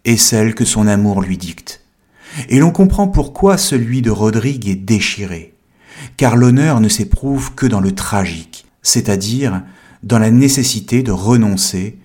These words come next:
à son bonheur personnel, voire dans celle de mettre sa vie en péril. C'est pourquoi, une fois seul, Rodrigue se parle à lui-même, à l'acte un, scène sept,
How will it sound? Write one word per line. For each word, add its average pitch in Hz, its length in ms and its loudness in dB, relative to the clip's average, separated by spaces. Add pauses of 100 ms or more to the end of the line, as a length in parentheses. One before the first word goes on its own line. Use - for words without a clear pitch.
(400)
à 98 120 -4
son 107 180 2
bonheur 104 440 0
personnel, 95 840 -4 (600)
voire 120 460 0
dans 107 160 2
celle 104 420 -2
de 101 120 0
mettre 98 320 0
sa 92 180 -2
vie 92 320 -4
en 82 80 -6
péril. 82 680 -10 (540)
C'est 123 200 -2
pourquoi, 147 680 -4
une 123 180 4
fois 107 220 -2
seul, 113 540 -4 (440)
Rodrigue 143 540 0
se 127 140 -2
parle 110 260 -2
à 98 60 -2
lui-même, 101 720 -2 (480)
à 107 100 2
l'acte 127 320 0 (160)
un, 131 180 4
scène 95 280 0
sept, - 580 -6